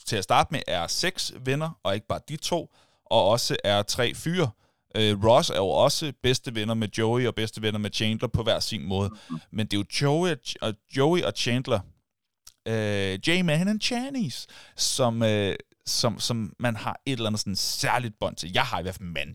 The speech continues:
Speaker 1: jeg har et særligt bånd til i hvert fald. Men det er nok, fordi de er roomies i, øh, i mange af sæsonerne, og, og har nogle forskellige ting med at, øh, at ligge på, øh,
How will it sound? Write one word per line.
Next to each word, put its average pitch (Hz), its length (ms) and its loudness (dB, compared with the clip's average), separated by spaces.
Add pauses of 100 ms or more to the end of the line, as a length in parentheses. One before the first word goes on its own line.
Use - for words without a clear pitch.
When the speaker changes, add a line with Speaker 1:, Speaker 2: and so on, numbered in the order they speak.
(120)
Speaker 1:
jeg 143 200 6
har 110 280 -2
et - 80 -12
særligt 73 340 -6
bånd - 200 -10
til - 180 -8
i 57 40 -10
hvert - 200 -14
fald. - 160 -8 (400)
Men 113 140 -2
det 151 60 2
er - 20 2
nok, 185 140 4
fordi 190 200 -2
de 180 160 -4
er 170 120 -2
roomies 156 520 0 (300)
i, 123 220 0
øh, 110 480 4
i 120 80 -2
mange 120 360 0
af 117 80 -4
sæsonerne, 117 560 2 (560)
og, 101 600 6
og 104 120 2
har 123 240 4
nogle 113 220 0
forskellige 120 420 -2
ting 110 280 -4
med 107 220 2 (1040)
at, - 300 -2
øh, 101 280 2
at 101 180 -2
ligge 107 260 0
på, 104 320 0
øh, 82 300 -2